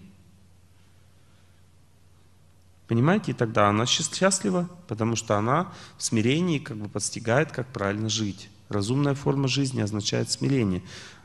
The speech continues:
Гордый человек, разум заплыл, у него нет сильного разума, у гордого человека заплывший: «Я всё сам знаю, чё мне это слушать?» Вот. А смиренный человек, он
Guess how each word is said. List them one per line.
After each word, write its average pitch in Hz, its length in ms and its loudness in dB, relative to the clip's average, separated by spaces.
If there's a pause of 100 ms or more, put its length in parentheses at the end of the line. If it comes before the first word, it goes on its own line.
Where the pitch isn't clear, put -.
(200)
Гордый 147 380 4
человек, 170 520 0
разум 127 320 4
заплыл, 131 520 0 (1400)
у 117 60 -4
него 117 140 4
нет 110 240 2
сильного 127 380 0
разума, 127 400 0
у 139 80 -4
гордого 104 400 0
человека 104 380 -4
заплывший: 110 520 0
«Я 98 160 6
всё 110 240 0
сам 107 400 2
знаю, 98 220 0
чё 117 160 -2
мне 110 140 0
это 95 120 -6
слушать?» 110 380 -2 (720)
Вот. 117 380 2
А - 80 0
смиренный 190 440 2
человек, 131 400 0
он 185 300 0